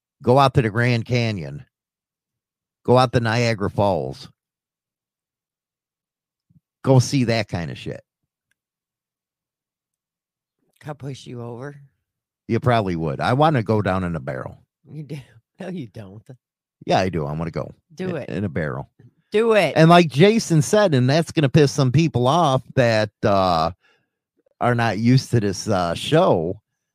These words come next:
Speaker 1: we need to stop catering to the mentally ill. And I one thousand percent believe that you're mentally ill if you do that shit.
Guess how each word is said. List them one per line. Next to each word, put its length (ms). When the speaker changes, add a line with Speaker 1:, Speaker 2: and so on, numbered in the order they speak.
Speaker 1:
we 140
need 220
to 80
stop 400
catering 560
to 120
the 100
mentally 540
ill. 420
And 320
I 600
one 380
thousand 580
percent 640
believe 500
that 300
you're 140
mentally 540
ill 260
if 240
you 100
do 160
that 240
shit. 280